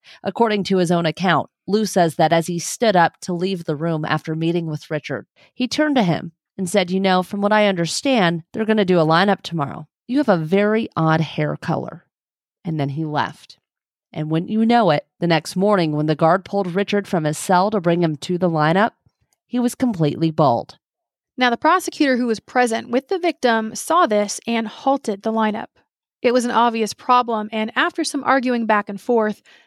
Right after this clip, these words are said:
Speaker 2: everyone determined it would only be a fair lineup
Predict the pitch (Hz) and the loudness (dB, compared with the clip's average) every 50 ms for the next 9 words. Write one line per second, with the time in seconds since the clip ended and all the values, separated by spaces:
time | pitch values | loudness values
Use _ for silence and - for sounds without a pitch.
0 | _ _ - 247 330 392 427 427 370 359 - - 302 302 285 294 277 - - 247 | _ _ 0 0 2 2 2 0 0 -2 -2 -2 0 0 2 2 0 0 0 0
1 | 233 247 254 - - - 262 294 339 370 392 330 - 233 240 247 233 - - - | 0 0 0 -2 -2 -2 -2 -2 0 0 -2 -2 -2 0 0 0 0 0 0 0
2 | 226 240 269 277 247 214 202 202 214 208 220 - | 2 2 2 2 2 2 2 0 -2 -4 -4 -6